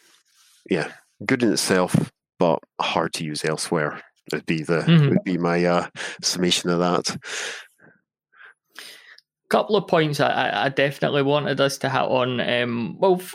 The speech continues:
Speaker 2: first and foremost, we've talked a wee bit about painting. Uh, you mentioned before we started recording that you had some feedback for me on what I talked <laughs> about on my last episode.
Speaker 1: Oh, yes.
Speaker 2: Um, basically me breaking paints. So, um, aye,
Speaker 1: <laughs>
Speaker 2: t-, en-, enlighten me, please, Grant.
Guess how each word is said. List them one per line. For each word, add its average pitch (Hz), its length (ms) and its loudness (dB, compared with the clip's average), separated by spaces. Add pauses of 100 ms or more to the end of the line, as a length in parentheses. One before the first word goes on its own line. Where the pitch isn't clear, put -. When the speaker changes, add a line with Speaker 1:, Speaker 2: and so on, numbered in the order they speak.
Speaker 2:
first - 440 -2
and 147 120 -2
foremost, 139 440 2
we've 135 120 -2
talked 139 280 0
a 139 40 2
wee 131 120 2
bit 131 160 2
about - 260 -4
painting. 131 500 -4
Uh, 127 100 -2
you 127 200 -2
mentioned 139 560 -2 (240)
before 127 300 -4
we 123 120 -4
started - 460 -4
recording 131 440 -2
that 123 100 -2
you 123 100 -4
had 127 220 -4
some 123 260 -2
feedback 117 540 -4
for 135 160 -2
me 131 180 -2
on 123 280 -2
what 135 220 0
I - 40 -20
talked - 340 -2
<laughs> - 0 -
about 156 240 4
on 139 140 2
my 139 100 2
last 147 360 0
episode. 151 560 4
Speaker 1:
Oh, - 40 -14
yes. 117 300 2
Speaker 2:
Um, - 100 -4 (340)
basically 135 440 2
me 135 420 2
breaking 135 460 0
paints. 135 540 -2
So, - 340 0
um, 65 280 -2 (280)
aye, 170 320 2
Speaker 1:
<laughs> - 60 -10
Speaker 2:
t-, 175 200 2
en-, 170 320 2
enlighten 160 540 2
me, 123 240 -4
please, 123 360 -4
Grant. - 300 -4